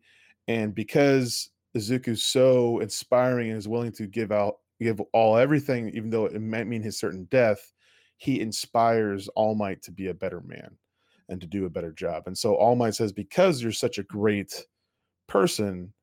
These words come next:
he's got a, his power is called All for One. So basically the idea is he can donate his power when he's done using it. So he tells Izuku,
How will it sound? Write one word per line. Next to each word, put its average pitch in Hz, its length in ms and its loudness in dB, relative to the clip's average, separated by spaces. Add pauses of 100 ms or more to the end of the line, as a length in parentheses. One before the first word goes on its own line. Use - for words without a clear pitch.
he's 131 240 -2
got 120 120 6
a, 110 140 2 (100)
his 127 160 -2
power 147 220 4
is 120 80 -2
called 120 180 2
All 107 160 2
for 101 180 -6
One. 92 240 -2
So - 140 -14
basically 107 280 -2
the 101 60 2
idea 101 260 -2
is 90 380 -6 (600)
he - 280 0
can 117 260 -2
donate 117 440 0
his 101 160 -8
power 107 380 -2
when 98 140 -4
he's 98 160 -10
done 92 200 -8
using 90 280 -14
it. - 160 -18 (400)
So 98 160 -4
he 123 180 2
tells 117 640 2
Izuku, 104 760 -4